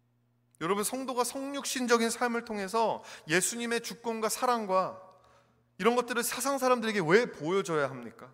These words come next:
때를 얻든지 못 얻든지 왜 우리의 입술을 열어서 복음을 전해야만 하는 것입니까? 우리가 왜 이곳에서 주일마다 피곤한데 이렇게 나와서 예배를 드리는 것입니까? 우리가 왜 예배가 마치고 친구실에 들어가서 밥을 먹는 것입니까?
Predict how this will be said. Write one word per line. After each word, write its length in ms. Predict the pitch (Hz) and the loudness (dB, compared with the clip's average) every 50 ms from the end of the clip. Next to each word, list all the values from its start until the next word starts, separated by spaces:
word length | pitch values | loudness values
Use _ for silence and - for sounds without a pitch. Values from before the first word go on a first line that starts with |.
| _ _ _ _ _ _ _ _ _ _ _ _ _ _ _ _ _ _ - | _ _ _ _ _ _ _ _ _ _ _ _ _ _ _ _ _ _ 4
때를 240 | 226 226 226 226 202 | 4 4 6 6 2
얻든지 360 | 165 - - 214 208 190 202 | 2 0 -2 -6 -4 -4 -2
못 160 | 151 156 170 | -2 0 0
얻든지 480 | 202 196 - 190 185 170 208 226 214 - - - - - | 0 -2 -4 -10 -10 -6 -4 -4 -4 -6 -8 -12 -10 0
왜 160 | 156 202 240 254 | 2 4 4 4
우리의 280 | 196 196 202 226 208 | 4 2 0 0 0
입술을 380 | 190 175 - - 214 220 208 185 | 0 -2 -4 -4 -4 -2 -2 -2
열어서 240 | 180 175 165 180 170 | -2 -4 -4 -6 -8
복음을 380 | - - 156 156 175 170 165 | -8 -8 -8 -6 -4 -6 -4
전해야만 520 | - - 127 127 139 143 147 143 135 131 135 | -4 -4 -2 2 2 4 4 4 2 0 -2
하는 200 | 151 156 147 123 | -4 -8 -8 -10
것입니까? 520 | 107 - - 101 98 98 - _ 101 104 _ _ _ _ - - - | -12 -12 -14 -16 -18 -20 -20 _ -20 -20 _ _ _ _ -20 -18 -12
우리가 240 | - - - 233 240 | -8 -6 -2 -2 2
왜 220 | 208 233 247 240 202 | 6 6 6 6 6
이곳에서 720 | 165 156 196 190 196 202 175 - 190 190 185 180 180 - - - - - - - | 2 -2 -4 -4 -4 -4 -2 2 2 4 2 2 0 -6 -18 -20 -20 -20 -16 -10
주일마다 840 | - 170 175 185 185 190 180 170 165 160 156 156 156 156 143 120 120 - - _ _ _ _ _ _ _ _ _ _ _ _ _ _ _ _ _ _ _ - | -4 -2 0 0 0 0 -2 -2 -2 0 0 -2 -2 -4 -8 -12 -18 -20 -20 _ _ _ _ _ _ _ _ _ _ _ _ _ _ _ _ _ _ _ -16
피곤한데 640 | - - 254 262 247 220 202 190 165 160 165 160 151 | -12 -8 -2 0 2 2 2 0 0 0 0 0 0
이렇게 240 | - 143 147 - 127 | -2 -8 -10 -6 0
나와서 400 | 127 117 131 143 143 135 147 113 | 2 4 4 4 4 2 -2 -4
예배를 380 | 104 113 123 151 170 175 165 - | -4 -2 -2 -2 -2 -2 -4 -6
드리는 300 | 131 113 117 117 113 107 | -8 -12 -12 -12 -12 -12
것입니까? 500 | 104 101 - - 107 98 - _ - _ _ _ _ _ _ _ _ _ _ _ _ _ _ _ _ - | -14 -16 -16 -18 -20 -20 -20 _ -20 _ _ _ _ _ _ _ _ _ _ _ _ _ _ _ _ -14
우리가 260 | - 185 196 240 247 202 | -12 -8 0 2 4 6
왜 180 | 202 220 226 185 | 8 8 6 6
예배가 320 | 160 165 196 196 214 208 | 4 4 4 4 4 4
마치고 380 | 175 160 160 - - 202 202 196 | 4 2 0 0 -6 -8 -6 -6
친구실에 500 | - - 277 285 285 240 254 240 240 220 | -6 -8 -4 -6 -6 -4 -4 -4 -4 -2
들어가서 320 | 202 190 175 180 170 175 | -2 -2 -2 -4 -4 -4
밥을 320 | - - 127 135 147 208 | -6 0 0 2 2 2
먹는 260 | 190 165 151 143 135 120 | 0 0 -6 -8 -10 -12
것입니까? 500 | 113 - - 113 113 104 - - - | -12 -14 -14 -16 -16 -18 -18 -20 -20